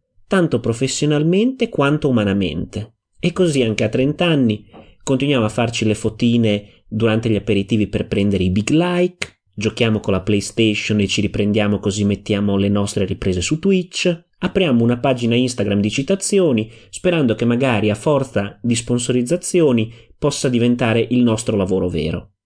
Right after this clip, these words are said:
E soprattutto, all'alba dei trenta anni, sogniamo ancora di diventare influencer, che se ci penso non mi sorprende mica che sia stata la mia generazione,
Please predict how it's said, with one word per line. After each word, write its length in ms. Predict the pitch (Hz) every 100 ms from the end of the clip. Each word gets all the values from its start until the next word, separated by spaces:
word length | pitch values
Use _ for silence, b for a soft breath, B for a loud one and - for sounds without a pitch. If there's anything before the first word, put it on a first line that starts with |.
| _ -
E 140 | 147
soprattutto, 920 | - 196 180 - 90 - - 92 104 -
all'alba 440 | 110 113 151 160 101
dei 140 | 92
trenta 340 | - 92 92
anni, 420 | 98 104 117 131 131 b b
sogniamo 560 | - 135 143 135 98
ancora 380 | 95 98 - 139
di 100 | 147
diventare 460 | 104 95 95 101 110
influencer, 840 | 107 98 92 82 92 - 95 - _ _ _ _
che 140 | -
se 160 | 135 190
ci 180 | - -
penso 680 | 95 92 92 - 101 113 - -
non 200 | 156 160
mi 120 | 165
sorprende 560 | 170 160 190 214 131
mica 500 | 107 131 - 98 101 b b -
che 100 | 151
sia 140 | 151
stata 240 | 175 180
la 100 | 135
mia 160 | 127 151
generazione, 920 | 123 120 107 - - 143 120 98 98